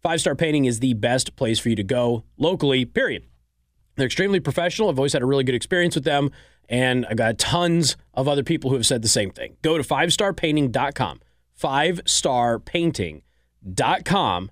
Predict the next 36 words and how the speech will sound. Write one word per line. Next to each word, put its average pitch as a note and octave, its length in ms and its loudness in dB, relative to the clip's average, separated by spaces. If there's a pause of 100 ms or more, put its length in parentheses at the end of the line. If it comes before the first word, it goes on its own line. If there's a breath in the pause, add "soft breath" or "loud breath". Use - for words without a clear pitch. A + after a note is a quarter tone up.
(100)
and A#2+ 160 0
let D#3+ 80 2
them F3+ 80 2
know E3 100 4
I C#3+ 80 4
sent F3+ 280 0
you. C#4+ 60 2
You G3+ 100 0
get D3 120 0
free F3+ 220 0
paint - 320 -4
with A#2 140 -4
your C3+ 100 2
next C3+ 200 -2
project. F3 480 -2 (500 soft breath)
So G#3+ 80 2
I G#3 60 4
ran D4+ 200 2
into A3 220 4
an D#3 60 2
article C3+ 320 0
here. D#2+ 200 -8 (1700)
It's C3+ 140 0
from B3 220 0
American F3 460 2
Thinker. G2+ 280 -2
It F#2+ 60 0
says, A2 240 2
"Three A#3+ 460 2
signs C3 840 2
we're C#3 420 0
in C3+ 480 2
a B2 140 2
banana A#2+ 580 2
republic." A2+ 480 -2 (300)
Now, D#3 260 -2